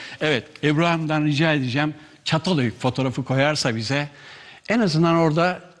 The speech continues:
Speaker 2: Çatalhöyük'ün dünyanın en eski duvara yapılmış haritasıdır.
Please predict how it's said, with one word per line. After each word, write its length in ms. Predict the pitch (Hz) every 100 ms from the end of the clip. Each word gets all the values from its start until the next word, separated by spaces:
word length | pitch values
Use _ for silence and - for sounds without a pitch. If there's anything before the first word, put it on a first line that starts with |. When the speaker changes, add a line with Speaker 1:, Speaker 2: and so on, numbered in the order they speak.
| -
Speaker 2:
Çatalhöyük'ün 840 | 180 180 269 160 127 147 247 - - - _ _ _ _ _ - _ _ _ 120
dünyanın 580 | 139 180 208 214 240 247 -
en 320 | 240 302 285
eski 640 | 254 - - 294 330 - - - _ - _ _ _ _ - - 127 120
duvara 400 | 160 170 196 247
yapılmış 600 | 240 180 147 120 113 -
haritasıdır. 840 | - 139 127 120 - 95 92 -